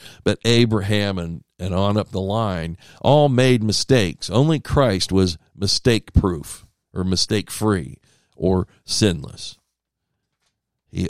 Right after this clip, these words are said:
always hit the mark. He was never tempted and taken down by temptation. He was always tempted, I'm sure. I'm, I'm sorry if I misspoke there. He was always tempted, but he never fell to it.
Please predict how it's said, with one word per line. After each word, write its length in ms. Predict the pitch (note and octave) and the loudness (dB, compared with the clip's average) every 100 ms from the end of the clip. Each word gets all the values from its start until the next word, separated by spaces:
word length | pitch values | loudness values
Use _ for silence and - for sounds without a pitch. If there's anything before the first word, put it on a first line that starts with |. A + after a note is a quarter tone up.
| - | -2
always 640 | G#2 B2+ A2 F2 C#2+ - - | 2 4 2 -2 -8 -10 -4
hit 200 | F#2 - | -4 -4
the 100 | F2 | -8
mark. 380 | E2+ D2+ G#2 - | -8 -10 -12 -4
He 160 | G2 | 0
was 220 | F#2 E2+ F2+ | 0 0 0
never 760 | G2+ A#2 C#3 B2 G2+ E2+ - - _ _ _ _ _ | 2 4 4 2 -2 -6 -10 -18 _ _ _ _ _
tempted 680 | - C#3+ B2 - F2+ D#2+ - _ _ _ - | 0 2 2 -2 -6 -6 -14 _ _ _ -4
and 340 | G2 F2+ E2 - | -2 0 -4 -8
taken 480 | - A2+ G#2 G2 F#2+ | 0 2 2 0 2
down 380 | G2 G2+ F#2+ F2 | 2 2 2 0
by 200 | E2+ D#2+ | -4 -4
temptation. 800 | - E2+ - F#2 C#2 - - - _ | -6 -8 -8 -10 -10 -12 -14 -20 _
He 120 | E2+ | -8
was 120 | F#2 F#2 | -6 -2
always 300 | F2+ C#2 - | -4 -4 -6
tempted, 540 | F#2 D2+ - - - _ | -6 -6 -10 -16 -16 _
I'm 160 | D2+ - | -18 -14
sure. 280 | - D#2 C2+ | -10 -10 -12
I'm, 80 | C#2+ - - G1+ | -14 -14 -14 -14
I'm 160 | E2 | -14
sorry 260 | - F2 D2+ | -6 -6 -6
if 120 | - | -10
I 160 | - - _ _ _ - | -14 -14 _ _ _ -6
misspoke 640 | F#2+ - - G2 F2+ - | -4 -4 0 0 0 -8
there. 220 | D#2+ - | -18 -10
He 80 | G2 | -6
was 160 | F#2 G2 | -2 2
always 340 | C3 B2 E2+ | 4 2 0
tempted, 540 | - D#3+ C3 - F2 D#2+ | -4 0 0 -2 -8 -6
but 120 | F2 | -6
he 120 | E2+ | -2
never 320 | G2 F#2+ D2+ | -2 -2 -4
fell 460 | - - G2+ G2 F2+ | -6 -2 2 2 -2
to 240 | D#2+ C#2+ | -4 -8
it. 200 | A#1 - | -10 -18